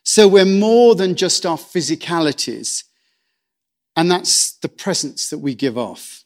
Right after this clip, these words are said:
There are some teachers that we know who,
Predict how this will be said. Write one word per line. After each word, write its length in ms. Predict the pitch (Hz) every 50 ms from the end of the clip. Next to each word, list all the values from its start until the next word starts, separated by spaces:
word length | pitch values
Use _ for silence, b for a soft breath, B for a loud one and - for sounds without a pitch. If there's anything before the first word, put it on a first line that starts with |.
| _ _ _ _ _ _ _ _ _ _ _ _ _ _ _
There 160 | - 127 165 165
are 20 |
some 260 | 147 - 226 226 196
teachers 680 | - - 214 214 190 147 - - 180 170 160 - - - b b b b b b
that 80 | - 185
we 240 | 185 180 247 269 247
know 500 | 202 156 127 120 135 170 170 170 170 B B B B B B B B B B
who, 460 | - 202 214 214 208 208 214 302 -